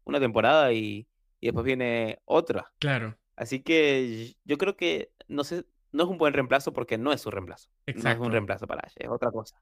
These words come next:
Speaker 2: Es otro comienzo, ¿no? Es como
Speaker 1: Sí.
Speaker 2: totalmente distinto. Sí, todavía no, no creo que sea, claro, o sea, para ser la protagonista de, de Pokémon, que es un anime, pues, top, ¿no?
Speaker 1: Mm.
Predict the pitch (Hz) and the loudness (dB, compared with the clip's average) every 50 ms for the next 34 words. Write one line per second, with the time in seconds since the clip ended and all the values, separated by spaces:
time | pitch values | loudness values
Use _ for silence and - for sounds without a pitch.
0 | _ _ _ 165 151 - 185 170 185 175 - 160 143 139 131 127 113 104 - - | _ _ _ -2 -2 -2 0 0 0 2 2 2 2 2 2 0 -2 -4 -8 -12
1 | 101 113 123 143 143 - - 151 143 131 120 113 107 107 110 _ _ _ _ _ | -8 -4 -2 -2 -2 -2 -4 -4 -2 -2 -2 -2 -4 -6 -8 _ _ _ _ _
2 | _ _ _ _ - - - 143 151 147 147 147 143 135 131 131 117 113 113 - | _ _ _ _ -10 -4 0 0 0 0 0 -2 -4 -4 -4 -6 -6 -6 -8 -10
3 | _ - 135 131 127 127 120 117 - 117 117 113 113 113 123 - _ _ _ - | _ -4 -2 -2 -2 -2 -4 -4 -4 -4 -2 -2 -4 -6 -8 -12 _ _ _ -8
4 | - 117 110 104 113 - _ 135 123 - 143 139 135 135 143 151 160 156 151 147 | -6 -6 -6 -6 -8 -12 _ -12 0 2 4 4 4 4 4 2 2 2 2 2
5 | 143 143 139 135 131 127 127 123 123 135 135 131 139 139 120 127 120 - - 131 | 0 0 0 0 -2 -2 -2 -2 -2 -4 -2 0 -2 -2 -2 -2 -4 -2 0 0
6 | 123 123 120 117 117 - _ 180 175 139 117 107 - _ _ _ _ _ - 127 | 2 2 0 0 -4 -6 _ 0 0 0 0 -2 -6 _ _ _ _ _ -12 -10
7 | - 131 - - 139 139 170 170 185 175 165 156 135 143 131 131 135 151 165 151 | -10 -6 -2 -2 -2 0 0 0 0 0 0 -2 -2 0 -2 0 0 0 0 0
8 | - - 156 143 131 123 113 117 - _ _ _ 123 123 - 117 123 120 131 139 | -2 -4 -4 -4 -4 -6 -8 -10 -12 _ _ _ -8 -6 -6 -4 -4 -2 0 2
9 | 147 156 156 139 120 123 117 - 131 120 123 123 120 120 113 110 104 - _ 98 | 2 2 2 0 -2 -6 -6 -6 -6 -4 -4 -2 -2 -4 -4 -6 -8 -10 _ -12
10 | 107 - _ - 143 143 151 151 147 - _ _ _ 127 120 120 135 160 _ _ | -12 -12 _ 2 2 4 4 4 2 -2 _ _ _ -6 -6 -6 -6 -10 _ _
11 | _ - 110 101 95 95 | _ -12 -12 -10 -10 -10